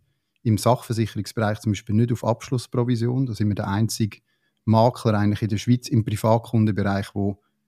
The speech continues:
quasi auf Courtagebasis schafft. Das heisst, in jeder Prämie, wo die Kunden eigentlich zahlen, jetzt schon, ob sie jetzt bei Caveo sind oder nicht,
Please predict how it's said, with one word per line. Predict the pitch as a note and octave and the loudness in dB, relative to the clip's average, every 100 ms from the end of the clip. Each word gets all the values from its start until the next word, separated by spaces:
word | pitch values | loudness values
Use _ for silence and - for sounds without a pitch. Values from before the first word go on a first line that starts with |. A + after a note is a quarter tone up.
| _ _ | _ _
quasi | - A2 A#2+ B2 | 0 2 2 -4
auf | G2+ - | -8 -2
Courtagebasis | C#3 D3+ C3 C3+ C3+ B2+ B2+ A#2 A#2 | -2 0 -2 -2 -2 -4 -6 -6 -6
schafft. | - B2 A#2+ | -4 -4 -4
Das | G2+ - | -10 -6
heisst, | G2 G2 A2 | -6 -6 -6
in | |
jeder | G2+ B2 D3 C#3+ B2 | 2 2 2 0 -2
Prämie, | - - A#2 A2+ D3 D3+ C3+ G2 F2 F#2 - | -2 -4 0 2 6 6 6 4 -2 -10 -10
wo | - G#2+ | -6 -6
die | - | -6
Kunden | - B2 C#3+ A#2 | 2 2 4 0
eigentlich | G2+ G2+ - | 0 -2 -6
zahlen, | - G2+ B2+ A#2 | -4 -2 2 0
jetzt | G2 B2+ D#3 | 2 0 0
schon, | - G#2+ C3 | -4 -4 -2
ob | G2+ | -4
sie | - | -6
jetzt | G2+ - | -10 -8
bei | F#2+ | -8
Caveo | - G2+ G2+ G2 | -2 0 0 0
sind | A#2+ C#3+ C#3 | 0 2 2
oder | C3+ | 2
nicht, | A2+ A#2+ | 4 2